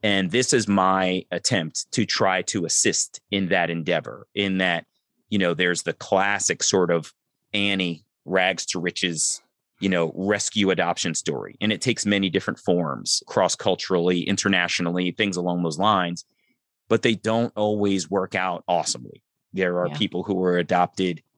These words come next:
Speaker 1: from international borders and they are abused in the homes that they're brought into in the United States. That's not to say that there are not some amazing adoptions. And I was very fortunate to have one. And there are many stories out there of people who just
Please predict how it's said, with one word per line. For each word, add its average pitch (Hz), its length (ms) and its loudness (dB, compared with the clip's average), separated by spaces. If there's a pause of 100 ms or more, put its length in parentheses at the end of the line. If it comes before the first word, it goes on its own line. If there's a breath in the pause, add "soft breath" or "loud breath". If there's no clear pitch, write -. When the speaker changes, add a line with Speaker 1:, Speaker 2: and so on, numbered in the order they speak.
(340)
Speaker 1:
from 95 300 2
international 90 1040 0 (240)
borders 87 640 2
and 87 320 0
they 92 260 2
are 92 500 2
abused 95 640 0 (260)
in 101 160 0
the 90 80 0
homes 92 320 0
that 90 120 -2
they're 92 160 2
brought 87 300 0
into 87 340 -2
in 85 80 -2
the 85 80 -4
United 82 400 -2
States. - 420 -8 (600)
That's 127 220 2
not 131 240 -2
to 143 80 0
say 143 180 0
that 135 140 0
there 131 200 0
are 117 140 2
not 110 300 -2
some 107 120 0
amazing 101 420 2
adoptions. 90 520 0
And 98 100 0
I 107 60 2
was 104 140 -4
very 104 280 4
fortunate 98 520 0
to 90 80 2
have 123 320 0
one. 65 240 -8 (140)
And 101 260 -2
there 104 180 0
are 110 160 2
many 110 320 0
stories 113 480 0
out 90 180 -2
there 85 340 -2
of 85 120 -6
people 92 320 -2
who 101 120 -6
just 90 360 -6